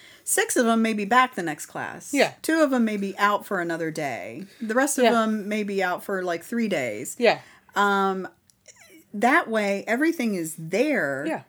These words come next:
Speaker 1: so that when they come back, they can, they know what the system is.
Speaker 2: Yeah.
Speaker 1: They get their notes handout, or they can print it off from on-,
Speaker 2: Yeah.
Speaker 1: online. Um,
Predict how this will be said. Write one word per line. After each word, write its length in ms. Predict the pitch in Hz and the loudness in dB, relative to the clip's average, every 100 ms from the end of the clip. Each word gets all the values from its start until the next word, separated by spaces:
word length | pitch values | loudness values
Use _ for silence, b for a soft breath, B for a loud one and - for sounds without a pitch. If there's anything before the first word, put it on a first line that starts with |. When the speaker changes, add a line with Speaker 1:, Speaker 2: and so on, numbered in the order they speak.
| _ | _
Speaker 1:
so 360 | - - 196 185 | -8 -2 0 0
that 200 | 190 160 | -4 -6
when 140 | 196 | -6
they 120 | 175 156 | -6 -8
come 280 | - 175 | -8 -8
back, 400 | 160 220 170 160 | -2 -2 -2 -4
they 160 | - 165 | -8 -8
can, 400 | 156 170 160 131 | -6 -8 -6 -8
they 120 | - 165 | -6 -4
know 160 | 151 | -4
what 140 | 143 143 | -6 -10
the 80 | |
system 380 | 151 131 - 123 | -10 -10 -10 -12
is. 100 | 85 | -6
Speaker 2:
Yeah. 140 | - 156 | 0 0
Speaker 1:
They 60 | |
get 160 | 160 151 | -2 -8
their 200 | 147 139 | -6 -4
notes 320 | 156 214 208 | -2 -4 -4
handout, 520 | 226 220 214 214 214 _ | -6 -4 -4 -4 -6 _
or 480 | 294 349 330 302 311 _ - | -2 2 4 4 0 _ -6
they 100 | 285 | -2
can 160 | 254 226 | 0 -2
print 260 | 240 233 | -2 -2
it 100 | 233 | -2
off 260 | 180 170 - | -2 -4 -6
from 220 | 190 175 - | -10 -10 -6
on-, 400 | 165 165 170 165 _ | -6 -6 -10 -16 _
Speaker 2:
Yeah. 160 | 240 240 | 2 2
Speaker 1:
online. 360 | 160 127 85 156 b b b b b b | 2 -4 -6 -12 b b b b b b
Um, 580 | 196 196 190 185 175 | 0 2 2 0 -6